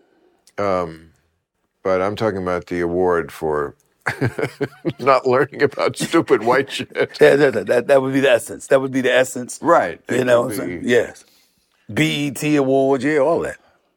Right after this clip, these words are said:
Speaker 1: No, you just, and, and what do you think, uh, where do you, I hate to s-, sound so trite, but, like,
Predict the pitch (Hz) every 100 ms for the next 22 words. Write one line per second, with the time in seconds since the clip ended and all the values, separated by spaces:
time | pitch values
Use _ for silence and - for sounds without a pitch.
0 | _ - 95 95 92 85 82 - _ _
1 | 90 110 127 - 113 110 - - - -
2 | - - - _ - - _ _ _ _
3 | - - _ _ _ _ - 120 131 139
4 | - 139 147 277 302 - 143 139 120 117
5 | 104 98 92 - _ _ _ _ _ _
6 | _ _ _ _ - 57 90 127 127 120
7 | 110 95 98 104 92 - - - _ _
8 | _ _ - - 101 95 - 90 85 -
9 | - - 113 98 - 87 - 80 76